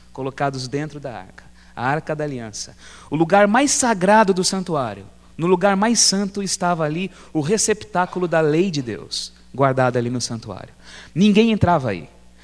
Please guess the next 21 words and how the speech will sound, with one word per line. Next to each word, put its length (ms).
Haviam 300
muitos 340
sacerdotes. 880
Havia 360
o 200
sumo 600
sacerdote, 720
que 60
era 100
o 20
principal 640
deles, 460
mas 160
ninguém 260
entrava 340
aí. 180
Esse 220
era 100
um 40
lugar 220
fechado. 460